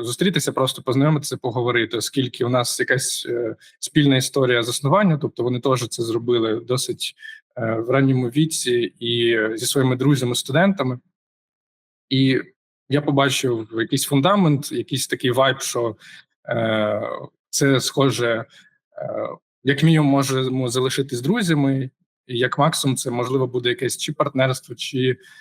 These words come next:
е, менторинг. Тобто я спочатку з-, по-, його, до нього написав по конкретним питанням,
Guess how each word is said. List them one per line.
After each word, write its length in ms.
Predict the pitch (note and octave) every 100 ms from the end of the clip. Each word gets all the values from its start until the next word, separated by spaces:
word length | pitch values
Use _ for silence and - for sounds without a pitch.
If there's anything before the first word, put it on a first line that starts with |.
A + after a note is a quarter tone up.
| _ _
е, 100 | A#2+
менторинг. 680 | A#2+ C#3+ D3 C#3 B2 A#2+ B2 - _
Тобто 200 | - -
я 240 | B2+ D#3 D#3+
спочатку 500 | - C3 D#3+ - C3
з-, 120 | -
по-, 460 | - B2 B2 A#2+ A#2
його, 240 | B2+ A#2+
до 180 | A#2+ B2+
нього 320 | C#3+ D#3+ C#3
написав 520 | B2+ - - C3 C3
по 280 | B2 A#2+ A2
конкретним 460 | - B2 C#3 C#3 B2+
питанням, 560 | - B2+ B2+ A2+ A2